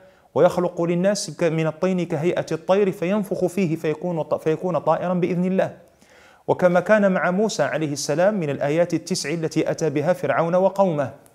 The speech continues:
وكما كان مع صالح عليه السلام إذ أخرج الله عز وجل له الناقة من صلب الصخرة، وغيرهم من الأنبياء والمعجزات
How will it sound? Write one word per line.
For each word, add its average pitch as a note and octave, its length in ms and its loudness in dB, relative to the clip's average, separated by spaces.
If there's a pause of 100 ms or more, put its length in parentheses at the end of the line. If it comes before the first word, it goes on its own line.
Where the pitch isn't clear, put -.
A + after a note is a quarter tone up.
(340)
وكما D#3+ 380 2
كان F#3+ 340 4
مع D#3 440 2
صالح E3+ 440 0
عليه C#3+ 260 0
السلام C#3+ 420 -2
إذ C#3+ 220 -4
أخرج D#3+ 360 0
الله D3 320 2
عز C3 200 0
وجل D#3+ 360 -2
له C3+ 180 -2
الناقة D#3 500 -2
من C#3 140 -4
صلب D#3+ 280 -4
الصخرة، D#3 520 -2 (640)
وغيرهم G3 480 4
من F#3 160 2
الأنبياء E3 640 2
والمعجزات D#3 760 0